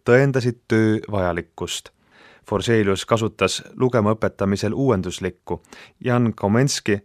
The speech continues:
pedagoogikast lähtuvat hääliku meetodit. Kuninga loal asutati koolid tuhande kuuesaja kaheksakümne seitsmendal aastal nii Harju Madise kui Risti kiriku juurde.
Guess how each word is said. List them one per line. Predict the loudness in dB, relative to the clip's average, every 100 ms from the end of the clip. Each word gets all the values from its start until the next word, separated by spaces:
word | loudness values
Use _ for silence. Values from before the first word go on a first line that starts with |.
| _ -4
pedagoogikast | 0 2 4 4 2 0 -2 -2
lähtuvat | -4 -4 -4 -4 -2
hääliku | -2 0 0 0
meetodit. | 0 2 0 -6 -8 -12 _ _ _ _ _ -2
Kuninga | 0 2 2 2
loal | 4 4 0 -12 -2
asutati | 0 2 0 -2 -2
koolid | 4 4 6 2
tuhande | 0 0 0
kuuesaja | 0 4 4 4 0
kaheksakümne | 2 0 -2 0 0 2
seitsmendal | 0 2 0 4 4
aastal | 4 2 -2
nii | 0 0
Harju | 2 2 2 2
Madise | 2 2 -2 -2
kui | 0 0
Risti | 0 -2 -6
kiriku | -4 -4 -4
juurde. | -6 -6 -8 -10